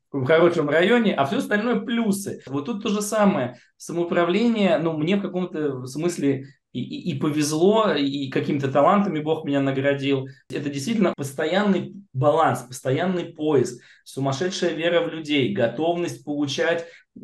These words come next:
от судьбы какие-то удары, да, потому что понятно, что кто-то у вас что-то украдёт. Ну, у вас и сейчас кто-то крадёт чего-то, вы же об этом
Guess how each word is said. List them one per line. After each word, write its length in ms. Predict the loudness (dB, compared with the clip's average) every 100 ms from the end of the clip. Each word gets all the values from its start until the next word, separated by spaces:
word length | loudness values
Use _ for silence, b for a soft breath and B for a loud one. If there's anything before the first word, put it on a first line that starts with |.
| -2
от 200 | 0 0
судьбы 340 | -2 -2 -2 0
какие-то 460 | -2 -2 -6 -4
удары, 480 | 0 4 6 4 2
да, 140 | 0
потому 180 | 0 -2
что 100 | -2
понятно, 360 | 0 0 0 -2
что 140 | -6
кто-то 240 | -4 -2 0
у 20 |
вас 140 | -2
что-то 200 | -4 -8
украдёт. 540 | -4 2 2 4 0 0
Ну, 80 |
у 140 | -4 -2
вас 160 | 0 -2
и 40 |
сейчас 280 | 0 0 2
кто-то 180 | -2 -2
крадёт 380 | 0 0 0
чего-то, 280 | -4 -8 -8
вы 180 | -6 -6
же 60 | -2
об 300 | 0 0 0
этом 320 | -2 -6